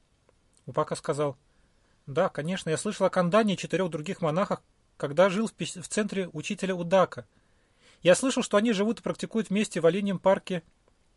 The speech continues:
в Асипатане, вблизи города Варанаси. Гаутама, если позволите, я продолжу свой путь. У меня впереди еще долгое путешествие». Будда сложил ладони,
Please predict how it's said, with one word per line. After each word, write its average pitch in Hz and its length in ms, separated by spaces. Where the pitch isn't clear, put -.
в 156 80
Асипатане, 160 680
вблизи 156 600
города 185 320
Варанаси. 170 480
Гаутама, 160 520
если 170 240
позволите, 190 580
я 190 120
продолжу 202 440
свой 135 220
путь. - 300
У 143 80
меня 196 200
впереди 214 380
еще 180 200
долгое 185 300
путешествие». 131 720
Будда 147 260
сложил 151 340
ладони, 208 440